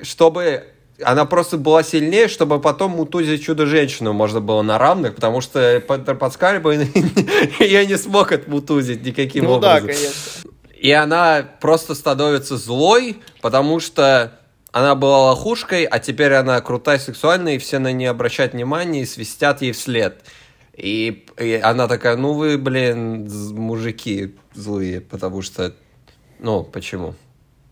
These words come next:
Speaker 1: Почему они злые?»
Speaker 2: Потому что они пристают к ней.
Speaker 1: Ну да.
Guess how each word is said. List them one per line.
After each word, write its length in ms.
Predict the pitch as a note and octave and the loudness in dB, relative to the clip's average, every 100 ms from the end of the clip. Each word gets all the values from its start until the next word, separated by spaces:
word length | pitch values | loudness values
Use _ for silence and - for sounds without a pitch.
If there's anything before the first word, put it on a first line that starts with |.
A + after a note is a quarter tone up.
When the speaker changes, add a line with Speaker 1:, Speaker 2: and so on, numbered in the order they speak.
| _ - | _ -20
Speaker 1:
Почему 280 | - F2+ E2 | -14 -10 -10
они 120 | D2+ | -12
злые?» 300 | F2 F2 - _ _ _ _ _ _ _ _ _ _ _ _ _ - | -12 -12 -12 _ _ _ _ _ _ _ _ _ _ _ _ _ -12
Speaker 2:
Потому 240 | E3+ D#3+ | -4 -4
что 140 | - F3 | -2 -6
они 120 | E3+ | -6
пристают 400 | F3 - D#3 C#3+ | -12 -12 -10 -10
к 80 | _ | _
ней. 100 | C3+ | -2
Speaker 1:
Ну 120 | C3 C#3+ | 2 4
да. 300 | G2+ - | 2 0